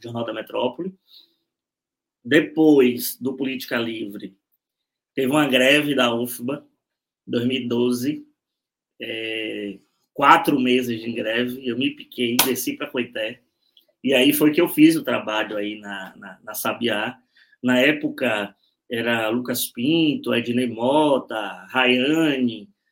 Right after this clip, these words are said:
tinha uma equipe bacana que fazia, tocava o jornalismo da rádio, e eu participei ativamente da,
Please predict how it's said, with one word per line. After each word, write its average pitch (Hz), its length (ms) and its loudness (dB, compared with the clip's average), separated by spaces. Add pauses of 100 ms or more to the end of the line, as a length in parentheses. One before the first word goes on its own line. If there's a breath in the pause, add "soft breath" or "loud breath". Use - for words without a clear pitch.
(140)
tinha - 180 -8
uma 151 80 4
equipe 151 440 -2
bacana 139 640 -4
que - 80 -14
fazia, 120 300 -2 (140)
tocava 127 420 -2
o 123 40 -4
jornalismo 110 640 -4
da 110 100 -2
rádio, 110 480 -2 (520 loud breath)
e 135 300 0
eu 139 100 0
participei 139 460 -4
ativamente 139 840 0
da, 104 560 -4